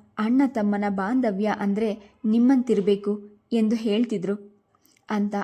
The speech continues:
ಅಣ್ಣನನ್ನು ಕಳ್ಕೊಂಡ ನಾನು ದೌರ್ಭಾಗ್ಯ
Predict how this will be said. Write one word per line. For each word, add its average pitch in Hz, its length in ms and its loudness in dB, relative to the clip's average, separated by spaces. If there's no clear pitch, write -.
ಅಣ್ಣನನ್ನು 202 560 0
ಕಳ್ಕೊಂಡ 208 580 0
ನಾನು 208 540 0
ದೌರ್ಭಾಗ್ಯ 202 640 0